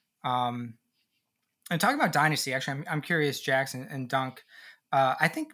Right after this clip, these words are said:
I think you're both in the league. I traded, uh, Jalen Reagor for a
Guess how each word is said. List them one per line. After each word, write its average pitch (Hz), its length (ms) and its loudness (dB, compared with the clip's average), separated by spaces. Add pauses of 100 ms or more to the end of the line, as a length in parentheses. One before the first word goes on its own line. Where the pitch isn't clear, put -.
I - 100 2
think 196 260 -2 (240)
you're 151 280 -2
both 175 360 0
in 160 120 -6
the 131 120 -4
league. 123 460 -10 (360)
I 156 120 2
traded, 202 500 2 (280)
uh, 135 280 2 (100)
Jalen 170 380 -2
Reagor 120 420 -2
for 123 280 -10
a 117 40 -10